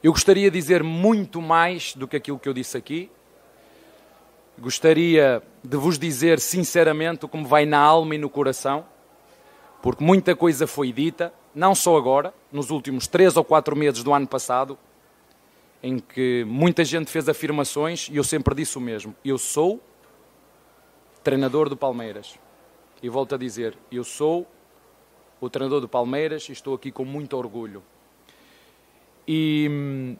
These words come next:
e não vou falar mais sobre este assunto. Como vos disse, há seis ou sete meses atrás foram três, quatro meses a bater na mesma tecla, na mesma tecla, na mesma tecla. E hoje continuo aqui,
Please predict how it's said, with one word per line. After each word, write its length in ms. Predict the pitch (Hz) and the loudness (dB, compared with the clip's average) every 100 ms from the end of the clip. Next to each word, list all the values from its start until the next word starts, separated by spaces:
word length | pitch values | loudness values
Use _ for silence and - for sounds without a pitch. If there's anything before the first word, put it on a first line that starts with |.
| - | -4
e 80 | |
não 120 | 170 175 | -2 2
vou 140 | 180 | 2
falar 360 | - 165 156 147 | 4 4 6 4
mais 320 | 151 156 156 | 0 -2 -2
sobre 240 | - 147 | -4 -2
este 200 | 147 - | -2 -4
assunto. 520 | 127 - 147 160 190 - _ _ _ _ _ _ _ _ _ _ | -10 -8 -8 -8 -12 -14 _ _ _ _ _ _ _ _ _ _
Como 160 | 143 151 | 0 0
vos 140 | 127 | 0
disse, 500 | 127 139 - - - _ - | 0 0 -2 -8 -12 _ 2
há 140 | 135 | 2
seis 340 | 127 185 175 | 4 2 2
ou 60 | 156 | 2
sete 300 | - 151 151 | 0 -2 -2
meses 240 | 151 127 | -4 -2
atrás 560 | 139 139 139 127 - - _ | -4 0 2 2 -2 -12 _
foram 600 | - 143 139 127 113 101 | 0 4 4 2 -4 -8
três, 260 | - 160 151 | 2 4 4
quatro 320 | - 147 131 | 0 -2 -2
meses 240 | 139 147 131 | 0 0 0
a 60 | |
bater 260 | 135 135 135 | -2 0 0
na 80 | 135 | 0
mesma 240 | 131 127 | 0 -2
tecla, 460 | - 131 135 147 135 | -4 -6 -4 -8 -8
na 120 | 135 | -4
mesma 260 | 135 127 117 | -2 -2 -2
tecla, 400 | 127 131 143 139 | -4 -4 -4 -6
na 100 | 131 | -4
mesma 240 | 131 123 | -2 -4
tecla. 460 | - 127 131 156 165 _ _ _ - _ _ _ | -2 -4 -4 -10 -16 _ _ _ -20 _ _ _
E 120 | 139 | 0
hoje 240 | 160 170 - | 2 2 0
continuo 600 | 165 165 160 165 170 160 | -6 -8 -8 -4 4 4
aqui, 400 | 143 160 180 | 4 -6 -8